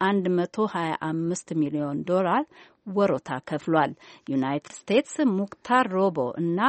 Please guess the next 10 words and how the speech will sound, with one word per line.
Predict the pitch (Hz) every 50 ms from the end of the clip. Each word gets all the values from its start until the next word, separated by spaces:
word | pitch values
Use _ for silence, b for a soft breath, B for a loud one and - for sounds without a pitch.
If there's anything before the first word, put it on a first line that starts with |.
| 269 -
አብዱላሂ | 180 180 175 165 170 185 175 208 208 208 202 226 247 240
ያሪ | 196 170 160 151 147 139 135
የሚባሉትን | 143 147 151 151 151 151 - - 143 131 139 - - 147 160 -
ጨምሮ | - - 170 170 190 202 214 240 262 277 B B B B B B
ሌሎች | 208 214 214 233 254 - -
የሚፈለጉ | - 220 208 202 208 - - 226 202 208 214 214 214 208 220 254 269
የአልሸባብ | 226 202 202 202 - - - 208 190 202 202 202
መሪዎችን | 196 190 185 185 190 196 190 - - - 208 202
ለሚያስይዝ | 196 196 196 202 196 202 196 196 190 - - 202 190 190
መረጃ | 190 196 190 208 208 202 -